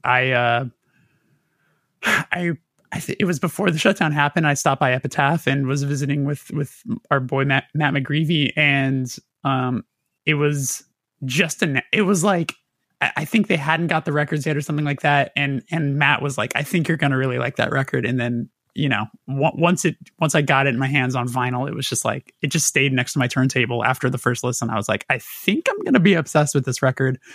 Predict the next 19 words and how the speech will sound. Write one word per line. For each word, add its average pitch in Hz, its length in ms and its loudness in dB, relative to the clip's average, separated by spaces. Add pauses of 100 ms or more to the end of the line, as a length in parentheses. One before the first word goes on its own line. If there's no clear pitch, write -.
(200)
but 156 100 4
I'm 156 80 6
gonna 151 160 4
keep 156 220 0
listening." 127 460 0
And 135 80 -2
then 139 120 -4
slowly 139 460 2
but 139 120 -12
surely, 135 400 2
I 123 40 -4
was 127 140 -8
like, 139 200 -10
"Yeah, 151 440 2
I, 139 260 2 (400)
I'm 143 300 2
a, 135 160 0
I 139 120 2
love, 139 360 -2